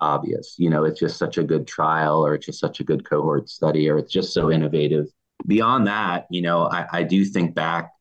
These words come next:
to that, those different types of communications that occur. And, you know, I think based on the A P T A membership, you know, some of it has to be communication to the clinical audience. And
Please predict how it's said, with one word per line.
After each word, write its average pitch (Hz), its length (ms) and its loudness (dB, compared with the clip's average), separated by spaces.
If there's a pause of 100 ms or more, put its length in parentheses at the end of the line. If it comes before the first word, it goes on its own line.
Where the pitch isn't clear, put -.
(120)
to 82 440 2 (220)
that, 80 320 -2 (260)
those 87 300 2
different 95 460 0
types 82 320 -2
of 82 140 -2
communications 80 800 2
that 78 140 0
occur. 82 680 0 (180)
And, 76 640 2 (160)
you 98 80 4
know, 85 160 2
I 82 180 0
think 107 400 0
based 90 320 0
on 85 420 4
the 80 180 4
A - 20 0
P 82 160 -2
T 80 200 0
A 78 40 4
membership, 82 640 2
you 82 120 2
know, 78 100 2
some 104 340 2
of 95 120 0
it 82 120 2
has 82 400 -4
to 82 100 -2
be 80 460 2
communication 80 640 2
to - 100 0
the 73 120 -2
clinical 78 460 0
audience. 76 720 0 (800)
And 80 640 2